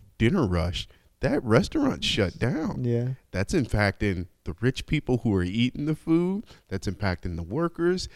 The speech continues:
Speaker 1: That's impacting other restaurants because now they're getting people from other restaurants 'cause they can't get into this one.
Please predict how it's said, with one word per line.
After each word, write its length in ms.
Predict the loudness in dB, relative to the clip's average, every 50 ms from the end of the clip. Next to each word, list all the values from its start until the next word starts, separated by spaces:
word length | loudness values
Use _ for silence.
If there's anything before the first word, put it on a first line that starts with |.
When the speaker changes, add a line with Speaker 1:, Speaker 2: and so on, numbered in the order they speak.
| -18 -10 -6
Speaker 1:
That's 180 | -4 -4 -4 -4
impacting 520 | -4 -2 -2 -2 -2 -2 -4 -4 -4 -2 0
other 220 | 0 2 2 2
restaurants 640 | 4 4 4 2 2 0 0 2 2 2 2 0 -4
because 280 | -8 -6 -4 -4 -2 -2
now 200 | -2 -2 -2 -2
they're 180 | 0 -2 0
getting 280 | 2 2 0 0 0 -4
people 340 | -2 -2 -2 -2 -2 -4 -6
from 240 | -4 -4 -4 -2
other 240 | 0 0 2 2 2
restaurants 520 | 4 2 2 0 0 -4 -6 -6 -6 -6 -6
'cause 160 | -8 -8 -6
they 120 | -6 -6
can't 240 | -6 -4 -4 -4 -4
get 160 | -4 -6 -6
into 120 | -4 -4 -2
this 260 | 0 0 0 0 -2 -4
one. 140 | -6 -8